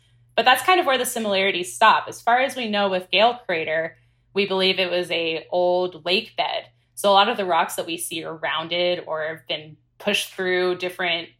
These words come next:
subsurface layers that have been affected by having water go through them. Um, and then also in Gale Crater, we have, like, the Vera Rubin Ridge, which has a bunch of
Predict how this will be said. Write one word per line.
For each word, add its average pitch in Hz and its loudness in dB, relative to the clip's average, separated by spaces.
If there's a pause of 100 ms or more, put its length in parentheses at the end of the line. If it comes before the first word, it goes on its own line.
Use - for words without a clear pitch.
(100)
subsurface 185 -4
layers 170 -2
that 165 -2
have 160 -8
been 156 -8
affected 170 -6
by 160 -2
having 151 -2
water 160 -4 (140)
go 160 -8
through 233 -8
them. - -8 (560)
Um, 170 2
and 185 -2
then 196 2
also 180 2 (220)
in 180 -2
Gale 180 2
Crater, 175 -2
we 170 -6
have, 165 2
like, 165 -2
the 180 -6
Vera 180 -2
Rubin 185 -4
Ridge, 185 0
which 180 -6
has 165 0
a 170 -12
bunch 170 -6
of 175 -14